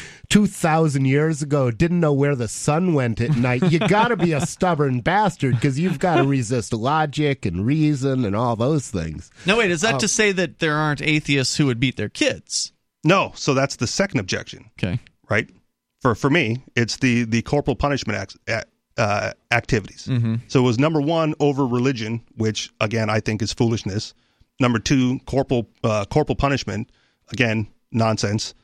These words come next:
Speaker 3: And then third, that he was a guardian, uh, you know, um, he, or he had guardians, uh, over him.
Speaker 2: Right.
Speaker 3: Which means it wasn't his,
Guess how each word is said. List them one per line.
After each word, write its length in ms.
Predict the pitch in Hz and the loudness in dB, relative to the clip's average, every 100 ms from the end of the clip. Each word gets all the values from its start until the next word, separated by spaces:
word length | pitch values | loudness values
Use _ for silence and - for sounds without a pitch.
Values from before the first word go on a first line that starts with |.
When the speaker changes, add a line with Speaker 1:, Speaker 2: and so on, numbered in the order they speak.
| _ _ _ | _ _ _
Speaker 3:
And 140 | 120 123 | 0 2
then 120 | 117 | 0
third, 440 | - 208 180 147 | 0 0 2 0
that 140 | 127 123 | 0 0
he 100 | 151 | 0
was 340 | 147 131 120 - | 2 0 -2 -4
a 100 | 113 | -4
guardian, 760 | 110 139 160 139 107 110 113 - | 0 0 0 -2 -2 -4 -6 -4
uh, 400 | 117 107 104 104 - | 0 0 0 -2 -4
you 60 | 113 | -4
know, 260 | 104 101 - | -4 -6 -4
um, 320 | 110 101 101 - _ _ _ _ _ - | -4 -4 -6 -14 _ _ _ _ _ -2
he, 280 | 127 - - | -2 -4 -4
or 160 | 117 117 | 0 2
he 140 | 139 | 2
had 280 | 113 151 120 | 2 0 2
guardians, 680 | 135 139 123 110 113 - - _ - | 2 2 0 -2 -4 -6 -14 _ -6
uh, 160 | 104 - | -4 0
over 220 | 170 117 | 0 -2
him. 180 | 90 - - | -8 -16 -10
Speaker 2:
Right. 240 | 117 95 - | -8 -10 -6
Speaker 3:
Which 180 | 117 - | -4 0
means 280 | 131 123 117 | 2 2 2
it 100 | 131 | 0
wasn't 360 | 123 147 139 120 | 2 0 0 0
his, 460 | 120 113 107 - | 0 0 -2 -6